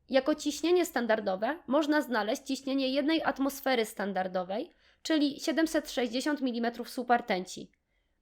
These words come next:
sto jeden tysięcy trzysta dwadzieścia pięć paskali, albo jednego bara, czyli sto tysięcy paskali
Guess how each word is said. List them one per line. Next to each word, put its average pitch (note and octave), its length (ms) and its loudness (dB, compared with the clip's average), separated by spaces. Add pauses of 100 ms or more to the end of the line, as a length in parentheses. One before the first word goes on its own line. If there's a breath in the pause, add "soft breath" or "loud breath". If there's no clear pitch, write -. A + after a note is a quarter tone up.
(640)
sto - 240 6
jeden C#4 300 4
tysięcy C4 480 -4
trzysta B3 360 -6
dwadzieścia A3 420 -2
pięć A3+ 200 -8
paskali, F3+ 520 -6 (540 soft breath)
albo B3 300 6
jednego E4 420 4
bara, G#3 380 4 (480)
czyli D#4+ 260 2
sto D4 200 2
tysięcy B3+ 460 -2
paskali G3 540 -4